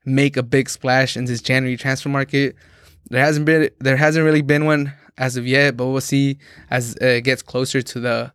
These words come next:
end of the transfer window. If anyone makes a push, if anyone gets a big name player,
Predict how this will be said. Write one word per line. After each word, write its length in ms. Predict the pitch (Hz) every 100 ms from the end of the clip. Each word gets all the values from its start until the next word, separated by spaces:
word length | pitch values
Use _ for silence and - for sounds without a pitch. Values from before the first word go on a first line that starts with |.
| _ _ -
end 200 | 127 127
of 60 | 123
the 80 |
transfer 480 | 117 131 127 - 131
window. 400 | 131 139 139 135 - - _ -
If 120 | -
anyone 360 | 127 131 127 127
makes 180 | 127
a 40 | 123
push, 380 | - 139 127 -
if 120 | 117
anyone 540 | 120 127 123 123 120 _ _ -
gets 240 | 127 -
a 60 | 117
big 260 | 123 123
name 160 | 123 123
player, 400 | 131 127 127